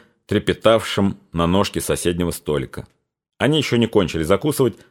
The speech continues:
когда в ресторан, шумно разговаривая, вошли два офицера. Передний, отыскивая глазами свободный столик,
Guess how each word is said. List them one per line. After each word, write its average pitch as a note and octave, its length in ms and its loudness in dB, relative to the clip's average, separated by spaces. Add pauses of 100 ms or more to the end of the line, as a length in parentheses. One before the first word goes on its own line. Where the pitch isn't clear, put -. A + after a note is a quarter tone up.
(440)
когда G#2 320 4
в C3 40 6
ресторан, C3 460 6
шумно B2+ 360 2
разговаривая, A2+ 720 6
вошли G2+ 320 2
два G2+ 260 6
офицера. F2 640 0 (580)
Передний, D#3 480 6
отыскивая B2+ 520 2
глазами G2 460 4
свободный F2 540 2
столик, C#3 420 2